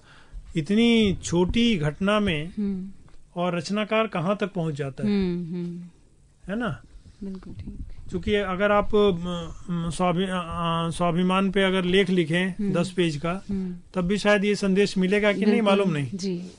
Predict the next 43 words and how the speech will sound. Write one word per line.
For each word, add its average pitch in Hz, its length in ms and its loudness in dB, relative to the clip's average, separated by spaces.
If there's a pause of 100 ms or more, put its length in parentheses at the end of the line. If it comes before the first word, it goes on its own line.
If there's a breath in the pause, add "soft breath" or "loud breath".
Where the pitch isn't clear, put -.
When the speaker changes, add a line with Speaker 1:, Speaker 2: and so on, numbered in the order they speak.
(480)
Speaker 1:
है 196 100 -4
ना? 240 100 -2
लेकिन 190 320 0
ये, 226 260 0
ये 208 180 2
चित्र 226 320 0
बन 190 180 0
जाता 160 320 -2
है 160 180 -2
Speaker 2:
हम्म। 202 320 2
Speaker 1:
मस्तिष्क 180 420 -4
पे 180 60 -4
हमारे। 151 340 -4
Speaker 2:
कहानी 214 420 0
के 226 120 0
जरिए, 196 440 -4
Speaker 1:
हाँ। 156 440 -4
Speaker 2:
अ, 190 400 -6
कोई 214 160 2
बात 185 320 -2
अगर 208 200 -2
हमें 214 120 -2
समझाई 185 460 -2
जाती 185 360 -6
है 190 100 -6
तो 262 140 -4
वो 247 180 -2
बहुत 196 360 -4
ही 220 80 0
ज्यादा, 196 320 -4 (640 soft breath)
अ, 180 580 -4 (760)
अच्छा 214 380 0
संदेश 220 440 4
हमारे, 202 360 2
मतलब 214 280 0
जल्दी 220 380 6
हम 285 180 8
उस 233 140 0
बात 208 180 0
को 226 100 -2
catch 180 280 0
करते 160 320 -8
हैं, 156 180 -10